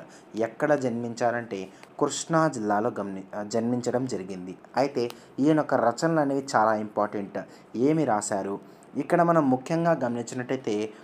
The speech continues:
బాలలకు సంబంధించిన రచనలు చాలా చేశారు కాబట్టి ఈయన బాలబంధుగా ప్రసిద్ధులు.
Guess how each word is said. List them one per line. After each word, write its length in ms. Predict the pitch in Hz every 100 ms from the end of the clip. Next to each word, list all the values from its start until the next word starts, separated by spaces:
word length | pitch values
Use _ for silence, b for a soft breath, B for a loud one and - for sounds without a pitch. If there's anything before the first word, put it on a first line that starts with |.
| B
బాలలకు 720 | 120 110 117 127 170 185 190
సంబంధించిన 680 | 180 165 156 160 156 147 151 110 113
రచనలు 360 | 117 151 156 156 120
చాలా 360 | 107 127 156 165
చేశారు 440 | 147 123 123 110 107 B B -
కాబట్టి 540 | 120 117 131 127 104 101 B B
ఈయన 460 | 110 135 135 123 101 - - -
బాలబంధుగా 1200 | 104 98 107 127 165 165 120 117 139 147 143 135
ప్రసిద్ధులు. 840 | 127 107 - 101 95 101 107 107